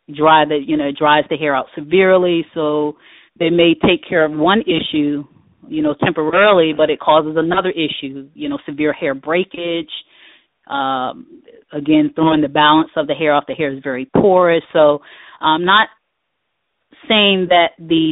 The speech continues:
dermatology solutions do not work,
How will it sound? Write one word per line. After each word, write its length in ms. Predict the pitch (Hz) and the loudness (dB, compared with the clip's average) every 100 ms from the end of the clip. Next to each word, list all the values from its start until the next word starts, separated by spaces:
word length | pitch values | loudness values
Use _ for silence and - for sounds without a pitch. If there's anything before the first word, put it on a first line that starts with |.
| 156 | 0
dermatology 1040 | 170 165 180 170 160 156 160 156 156 151 _ _ | 0 0 2 2 4 2 0 0 -2 -6 _ _
solutions 720 | 175 165 165 - 165 160 151 151 147 | 0 2 2 0 0 0 -4 -10 -6
do 100 | 156 | 0
not 300 | 156 151 151 | 2 0 -2
work, 500 | 151 214 214 160 | 2 4 6 2